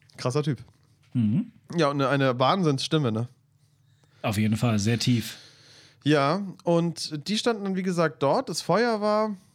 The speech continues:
Speaker 1: ähm, g-, g-, gibt's ja Online-Videos von. Wir haben auch ein Bild davon gepostet. Diese zwei Holzidole haben quasi, mh, Richtung Bühne geschaut. In der,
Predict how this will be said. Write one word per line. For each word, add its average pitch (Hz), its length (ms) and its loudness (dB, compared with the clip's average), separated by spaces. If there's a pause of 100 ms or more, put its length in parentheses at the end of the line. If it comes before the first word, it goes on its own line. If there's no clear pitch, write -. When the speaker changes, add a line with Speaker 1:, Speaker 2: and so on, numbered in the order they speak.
(180)
Speaker 1:
ähm, 170 260 0
g-, 135 100 -2 (200)
g-, 123 140 -10
gibt's 127 160 -6
ja - 100 0
Online-Videos 147 600 0
von. 143 280 0
Wir 131 80 0
haben 120 80 0
auch 113 120 -2
ein 113 80 -8
Bild 135 200 -2
davon 131 260 -2
gepostet. 120 680 -4
Diese 113 260 -6
zwei 104 360 -4
Holzidole 139 720 -2 (180)
haben 110 560 -6
quasi, 101 600 -6 (300)
mh, 95 340 -12 (500)
Richtung 98 680 -10 (380)
Bühne 214 280 0
geschaut. 156 480 0
In 123 100 -6
der, 113 160 -4